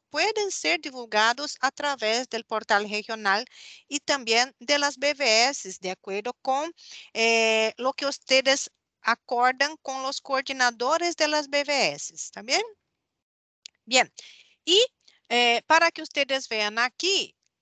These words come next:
déjame ver aquí, voy a aguardar si ustedes contestan ahí en el chat, si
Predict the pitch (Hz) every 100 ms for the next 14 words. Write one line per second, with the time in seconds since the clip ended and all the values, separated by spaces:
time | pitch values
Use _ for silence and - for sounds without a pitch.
0 | _ _ _ _ 196 185 214 226 226 226
1 | 226 180 147 151 180 202 208 214 220 214
2 | 220 233 - 233 - 226 220 240 - 214
3 | - 214 - 214 202 196 196 190 190 180
4 | 180 - 226 247 285 320 359 - - 262
5 | 262 269 311 381